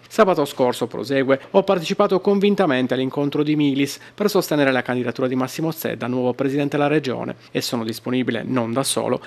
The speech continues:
a fare tutto quanto sia necessario per raggiungere l'obiettivo." Dichiarazioni sibilline che, se smentiscono una ufficialità, restano molto prudenti. Il P D intanto sembrerebbe voler puntare su un altro cavallo per la corsa a primo cittadino di Sassari.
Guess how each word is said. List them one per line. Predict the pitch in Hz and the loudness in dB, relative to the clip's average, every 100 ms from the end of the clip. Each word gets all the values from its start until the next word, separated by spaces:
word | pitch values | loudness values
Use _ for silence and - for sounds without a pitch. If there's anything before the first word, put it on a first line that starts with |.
| - | -2
a | 156 | 4
fare | 202 185 | 4 4
tutto | 208 202 | 2 2
quanto | 208 208 190 | 2 0 0
sia | 190 185 | 2 2
necessario | 185 202 - 107 117 | 2 0 0 0 0
per | 117 127 | -2 -2
raggiungere | 123 135 135 143 | -2 -2 0 0
l'obiettivo." | 143 147 147 233 - - - - - | 2 0 -2 -4 -6 -6 -8 -12 -2
Dichiarazioni | 214 226 220 214 202 | 4 6 6 4 2
sibilline | 190 196 202 175 160 156 | 2 2 2 4 4 4
che, | 165 | 0
se | 160 | 0
smentiscono | 135 131 127 127 - 123 - | 0 0 0 -4 -4 -6 -4
una | 127 120 | -4 -6
ufficialità, | 113 123 - 147 175 123 - - - | -6 -4 -2 0 4 4 2 -8 0
restano | 214 214 190 | 2 4 2
molto | 135 131 151 | 2 2 -2
prudenti. | 160 147 117 - 123 127 - _ - | -2 -2 -2 -4 -8 -10 -12 _ 2
Il | 254 | 4
P | 202 | 6
D | 143 | 6
intanto | 143 139 127 123 | 6 6 2 2
sembrerebbe | 131 139 127 127 123 123 | -2 0 2 0 0 0
voler | 127 127 | 0 0
puntare | 156 160 127 127 | -2 0 2 2
su | - 151 | 0 0
un | |
altro | 127 117 127 | 0 0 -2
cavallo | 131 123 127 127 | 0 2 2 0
per | 131 | 0
la | 123 | 0
corsa | - 147 - | 0 0 0
a | 139 | -2
primo | 170 160 | 0 -2
cittadino | - 170 165 170 | -2 -2 0 0
di | 165 | 0
Sassari. | - - 117 - 135 | -2 -2 -4 -6 -10